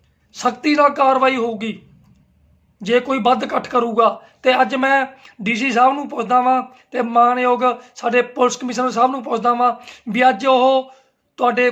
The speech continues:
ਵਾਅਦੇ ਵੀ ਸਖਤ ਕਾਰਵਾਈ ਹੋਊਗੀ ਕਿਰਾ, ਕਿੱਥੇ ਨੇ ਕਿਰਾ? ਕਿਉਂਕਿ ਆਮ ਲੋਕ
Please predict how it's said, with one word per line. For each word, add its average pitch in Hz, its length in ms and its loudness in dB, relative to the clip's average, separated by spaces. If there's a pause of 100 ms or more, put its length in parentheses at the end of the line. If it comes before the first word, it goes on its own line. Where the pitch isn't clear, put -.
ਵਾਅਦੇ 262 440 0 (1080)
ਵੀ 233 100 -8
ਸਖਤ 226 320 -4
ਕਾਰਵਾਈ 247 340 2
ਹੋਊਗੀ 226 280 -6
ਕਿਰਾ, 226 160 -6 (1200)
ਕਿੱਥੇ 247 300 0
ਨੇ 247 100 -2
ਕਿਰਾ? 233 180 -4 (1500)
ਕਿਉਂਕਿ 277 280 0
ਆਮ 294 220 4
ਲੋਕ 302 240 2